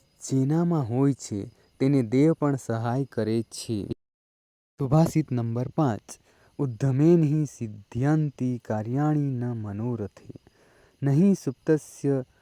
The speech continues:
સિંહસ્ય પ્રવિશન્તિ મુખે મૃગાઃ." અનુવાદ નંબર પાંચ, પરિશ્રમથી જ કાર્ય સિદ્ધ થાય છે, મનમાં વિચાર કરવાથી નહીં. સૂતેલા સિંહના મુખમાં જાનવર પોતે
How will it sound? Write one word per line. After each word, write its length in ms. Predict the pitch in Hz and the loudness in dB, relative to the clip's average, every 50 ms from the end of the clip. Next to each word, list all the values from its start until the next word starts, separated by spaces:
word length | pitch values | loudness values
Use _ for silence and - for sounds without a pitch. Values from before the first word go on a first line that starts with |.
| _ _ _ _ _ | _ _ _ _ _
સિંહસ્ય 680 | - - - 139 123 101 156 170 - - - - - - - _ - _ _ _ _ _ _ _ _ _ _ _ _ _ _ | -20 -8 -6 -4 0 4 4 4 4 2 -6 -12 -14 -14 -14 _ -20 _ _ _ _ _ _ _ _ _ _ _ _ _ _
પ્રવિશન્તિ 800 | - 143 143 135 139 127 - - 127 131 143 147 - - 139 131 | 0 0 2 2 0 -2 -4 -4 -2 -2 -2 -2 -4 -4 -2 -2
મુખે 480 | 127 120 113 110 - - - 117 110 104 | -2 -2 -4 -6 -8 -8 -8 -6 -6 -6
મૃગાઃ." 680 | 101 98 98 92 104 104 98 - 127 123 113 92 92 - - - _ _ _ _ _ _ _ _ _ _ _ | -6 -8 -10 -8 -8 -10 -6 -4 -4 -4 -4 -6 -8 -12 -14 -18 _ _ _ _ _ _ _ _ _ _ _
અનુવાદ 500 | 127 127 123 123 120 131 143 143 135 107 | -4 -2 -2 -2 0 0 0 0 0 -2
નંબર 300 | 107 104 98 98 101 107 | -6 -8 -6 -6 -8 -8
પાંચ, 500 | - - 160 - 104 - - _ - - _ _ _ _ _ _ _ | -6 -4 -4 -4 -4 -6 -8 _ -20 -20 _ _ _ _ _ _ _
પરિશ્રમથી 680 | - 156 170 185 196 - - - 147 151 - - 175 | 0 0 0 0 -2 -2 -4 -4 -4 -4 -2 -4 -6
જ 40 | 160 - - | -8 -4 -4
કાર્ય 340 | 123 113 117 127 131 135 143 | -4 -2 -2 -4 -4 -6 -6
સિદ્ધ 400 | 131 - 123 117 107 104 113 113 | -6 -6 -8 -8 -6 -6 -8 -8
થાય 340 | - 101 110 113 110 110 104 | -6 -6 -6 -4 -4 -6 -6
છે, 300 | - - - 104 101 98 | -10 -12 -14 -12 -10 -6
મનમાં 400 | 110 123 135 143 156 175 180 165 | -4 -4 -2 0 0 0 0 0
વિચાર 360 | 131 120 - 147 156 160 156 | -2 -2 -2 -4 -4 -4 -2
કરવાથી 560 | - 120 113 110 117 120 120 117 - - 131 | -2 -4 -4 -2 -2 -4 -4 -6 -8 -8 -4
નહીં. 340 | 131 147 143 127 117 95 - - _ _ _ _ _ _ - - | -2 0 0 0 -2 -6 -8 -14 _ _ _ _ _ _ -8 -6
સૂતેલા 400 | 147 143 - 190 190 196 190 190 | -6 0 4 4 4 6 4 2
સિંહના 460 | 180 - - 147 143 143 143 139 135 | 0 -2 -2 -2 0 0 0 -2 -2
મુખમાં 400 | 127 127 123 - 131 131 127 123 | -2 -4 -4 -4 -4 -2 -2 -2
જાનવર 480 | 110 110 107 104 104 110 120 135 131 123 | -4 -4 -6 -6 -6 -4 -4 -4 -4 -4
પોતે 420 | - _ 113 107 - - 101 - | -6 _ -10 -10 -6 -6 -8 -8